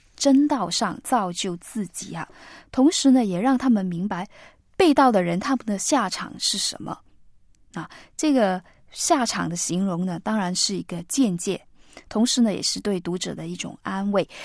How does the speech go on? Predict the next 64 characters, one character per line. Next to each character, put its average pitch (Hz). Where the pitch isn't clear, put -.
因 302
为 247
信 -
徒 185
虽 -
然 175
他 208
们 170
正 269
面 226
对 202
着 175
那 185
些 185
毁 165
谤 220
他 202
们 185
的 170
人， 165
但 240
是 -
啊， -
犹 170
大 214
很 202
清 311
楚 247
地 175
说 220
明， 185
那 277
些 269
人 202
已 190
经 254
在 240
自 262
己 170
的 165
所 165
作 -
所 151
为 160
上 214
败 180
坏 185
了 -
自 -
己， -
他 349
们 311
的 214
结 180
局 185
也 165
是 -
很 165
清 208
楚 -
的， -
是 -
要 180
面 208